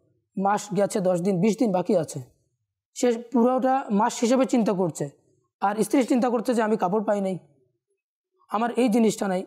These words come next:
ওই জিনিসটা নাই।" তার কাপড় কিনে, তার সেই মূল্যবান কাপড় কিনতে গিয়ে দেখা যাবে পুরা তার, আহ, মাসিক পুরা খরচটা শেষ হয়ে যাবে।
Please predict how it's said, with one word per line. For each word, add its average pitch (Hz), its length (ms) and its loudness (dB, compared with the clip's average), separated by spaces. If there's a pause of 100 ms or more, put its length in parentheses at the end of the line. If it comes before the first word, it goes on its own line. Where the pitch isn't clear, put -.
ওই 240 100 2
জিনিসটা 202 400 0
নাই।" 165 140 -6 (580)
তার 226 180 -2
কাপড় 247 320 0
কিনে, 226 200 -2
তার 220 320 -2
সেই 247 160 0
মূল্যবান 226 440 2
কাপড় 220 320 0
কিনতে 220 260 0
গিয়ে 233 120 0
দেখা 214 240 0
যাবে 208 240 0
পুরা 214 260 -2
তার, 220 180 0
আহ, 165 840 -4
মাসিক 196 460 -2
পুরা 208 180 -2
খরচটা 226 360 -2
শেষ 185 220 -2
হয়ে 151 100 -2
যাবে। 139 320 -16